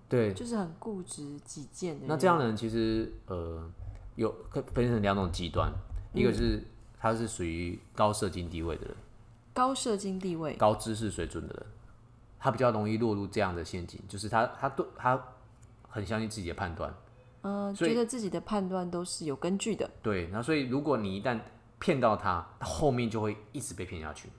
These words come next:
Speaker 2: 因为他不想承认自己是被骗吗？
Speaker 1: 有可能是他觉得，哎，这符合我过去的经验了。
Speaker 2: 哦。
Speaker 1: 对，那另外一种人就是可能他比较少跟人家接触，可是又很相信自己的判断的。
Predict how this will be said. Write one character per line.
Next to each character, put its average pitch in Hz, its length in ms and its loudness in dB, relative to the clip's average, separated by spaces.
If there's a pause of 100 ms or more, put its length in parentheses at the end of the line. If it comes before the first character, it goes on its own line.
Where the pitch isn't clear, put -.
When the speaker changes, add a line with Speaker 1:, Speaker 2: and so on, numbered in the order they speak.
(1040)
Speaker 2:
因 247 120 2
为 294 140 6
他 262 140 8
不 254 100 0
想 196 180 2
承 160 140 -2
认 175 120 2
自 165 100 -6
己 147 80 -2
是 151 80 -10
被 143 160 2
骗 143 180 -6
吗？ - 160 -10 (120)
Speaker 1:
有 123 120 4
可 131 140 2
能 104 120 2
是 127 240 0
他 117 220 4
觉 113 160 0
得， 104 60 6
哎， 123 80 4
这 127 160 0
符 - 180 -4
合 92 60 0
我 82 100 -2
过 95 120 -2
去 92 120 -4
的 85 60 -2
经 82 240 -8
验 80 120 -8
了。 92 80 -14 (440)
Speaker 2:
哦。 202 800 -4 (240)
Speaker 1:
对， 92 300 -4
那 135 120 4
另 151 100 0
外 151 60 4
一 143 60 2
种 113 120 2
人 98 140 -2
就 110 80 -6
是 117 100 -4
可 95 120 -2
能 85 180 -6 (140)
他 104 120 0
比 - 220 -8
较 107 140 2
少 87 160 -2
跟 92 140 -4
人 85 120 -4
家 80 140 -2
接 78 200 -6
触， - 200 -12 (640)
可 107 100 -12
是 117 280 0 (340)
又 135 120 2
很 104 160 0
相 107 240 0
信 98 80 -2
自 95 100 -8
己 95 120 -2
的 73 60 -4
判 80 200 -4
断 78 200 -6
的。 - 60 -18